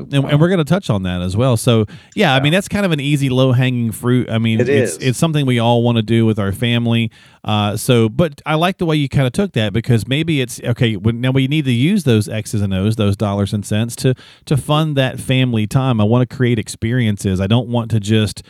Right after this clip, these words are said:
Speaker 1: uh, sit on this money, retire, squirrel it away, you know, be frugal,
Speaker 2: Right.
Speaker 1: and then pass on and leave them something. And maybe that is, maybe that's the track that you want. Maybe that is for you, right? Y-,
Speaker 2: Mm-hmm.
Speaker 1: y-, you're looking to just, you know, be a miser, so to speak, and then leave as much as you can.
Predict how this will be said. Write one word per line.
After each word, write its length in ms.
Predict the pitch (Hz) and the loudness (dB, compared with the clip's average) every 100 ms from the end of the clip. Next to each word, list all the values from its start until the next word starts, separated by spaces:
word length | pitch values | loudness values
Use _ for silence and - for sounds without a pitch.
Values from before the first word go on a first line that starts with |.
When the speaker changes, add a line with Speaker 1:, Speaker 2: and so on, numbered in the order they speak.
| - _ _ | -20 _ _
Speaker 1:
uh, 280 | 104 95 98 | -10 -8 -8
sit 260 | - 185 | -4 0
on 180 | 170 143 | 2 2
this 220 | 123 117 | 0 -2
money, 400 | 120 117 117 117 | 0 0 2 0
retire, 720 | 95 104 131 127 123 123 120 | -2 -2 -2 -2 0 0 0
squirrel 380 | 117 - 135 139 | 0 0 0 2
it 40 | 135 | 0
away, 460 | 120 120 113 113 110 | 2 2 2 0 0
you 160 | 107 | 0
know, 180 | 110 104 | 2 2
be 220 | 95 147 | 2 -2
frugal, 580 | 135 131 135 127 127 123 | -2 -2 -2 -2 -4 -4
Speaker 2:
Right. 100 | 123 - - - | -6 -10 -20 -2
Speaker 1:
and 220 | 120 120 | 0 2
then 420 | 123 120 113 104 - _ - | 2 2 0 -6 -12 _ -4
pass 320 | 131 127 135 | 0 0 0
on 380 | 175 156 127 113 | 0 0 0 0
and 120 | 107 | 0
leave 260 | 180 233 127 | 0 0 2
them 160 | 101 | 0
something. 380 | - 98 92 - | -2 -4 -4 -4
And 120 | 202 180 | -2 0
maybe 220 | 208 233 | 0 0
that 160 | 226 233 | 0 0
is, 180 | 277 - | -2 -2
maybe 200 | 131 175 233 | -2 0 0
that's 200 | 240 - | -4 -4
the 100 | 185 | -4
track 300 | 214 240 - | -4 -6 -6
that 120 | 113 | -6
you 140 | 117 104 | -2 -2
want. 180 | 90 | -2
Maybe 180 | 85 139 | -2 0
that 140 | 175 185 | 0 0
is 120 | 175 | -2
for 160 | - 156 | -2 -4
you, 300 | 147 113 80 - - | 0 0 -2 -10 -6
right? 220 | - 117 - | 0 0 0
Y-, 60 | 107 | -6
Speaker 2:
Mm-hmm. 160 | 113 110 | -6 -6
Speaker 1:
y-, 360 | 82 - 127 120 | -6 -2 -2 0
you're 220 | 123 147 | 0 2
looking 300 | 165 - 147 | 2 0 -4
to 60 | 131 | -2
just, 360 | 127 127 - - _ _ - | 0 -2 -4 -14 _ _ -4
you 100 | 110 | 0
know, 180 | 101 90 | 0 0
be 180 | 131 | 0
a 60 | 160 | 2
miser, 480 | 139 127 147 147 143 | 2 2 0 0 0
so 200 | 143 135 | 2 2
to 80 | 123 | 0
speak, 400 | - 120 139 - | -2 -2 -2 -2
and 220 | 113 107 | -2 0
then 220 | 107 104 92 | 0 0 0
leave 260 | 127 151 | 2 2
as 100 | 113 | 2
much 220 | 123 135 131 | 0 0 2
as 100 | 120 | 0
you 80 | |
can. 300 | 120 113 80 | 0 -2 -4